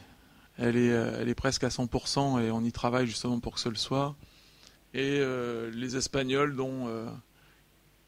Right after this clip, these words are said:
enfin, ils, ils sont à quatre-vingt-neuf pour cent et pour le coup, ils ont utilisé exclusivement la docu-, enfin, l'éditeur de documentation pour arriver à, à ce niveau-là. Donc, lorsque l'on souhaite traduire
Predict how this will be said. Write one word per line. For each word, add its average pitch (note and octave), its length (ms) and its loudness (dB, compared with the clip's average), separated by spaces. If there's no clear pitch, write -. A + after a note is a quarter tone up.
enfin, A2 220 -8
ils, A2 200 -6
ils - 60 -10
sont B2 160 -2
à B2 60 -2
quatre-vingt-neuf C3 520 0
pour - 240 -4
cent D3 300 -2
et A#2+ 240 0
pour B2+ 160 -2
le B2 100 2
coup, C#3+ 240 -2
ils B2+ 140 0
ont C3 60 -2
utilisé B2+ 340 -2
exclusivement B2 580 -2
la A#2+ 120 0
docu-, A#2 280 -8
enfin, B2 200 -6
l'éditeur B2 360 -4
de A#2 100 -2
documentation A#2+ 680 -8
pour - 160 -14
arriver A2+ 340 -6
à, A2 180 -10
à B2 60 -4
ce - 120 -8
niveau-là. A2+ 320 -4
Donc, B2+ 180 -2
lorsque D3+ 260 6
l'on D3 120 4
souhaite D3+ 260 4
traduire C3+ 600 2